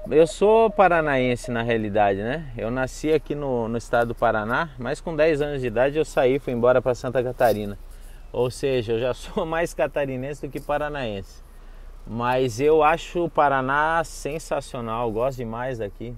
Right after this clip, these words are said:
Até porque tá um pouquinho no sangue, né? A gente vê, é, partiu daqui, né? É uma cidade que realmente eu gosto muito, muito, muito.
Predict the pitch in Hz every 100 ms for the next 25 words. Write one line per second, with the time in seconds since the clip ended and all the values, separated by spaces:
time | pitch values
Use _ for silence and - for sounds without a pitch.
0 | 107 107 175 - - 165 156 135 151 143
1 | 117 - 147 147 110 123 135 - 113 104
2 | - 101 107 107 120 80 73 98 - 120
3 | 107 - 147 127 101 - 135 120 - -
4 | - - - - - - - - - 104
5 | 107 107 107 117 131 123 120 117 120 127
6 | 117 107 123 - 123 123 123 127 135 110
7 | 98 95 92 - 90 85 - -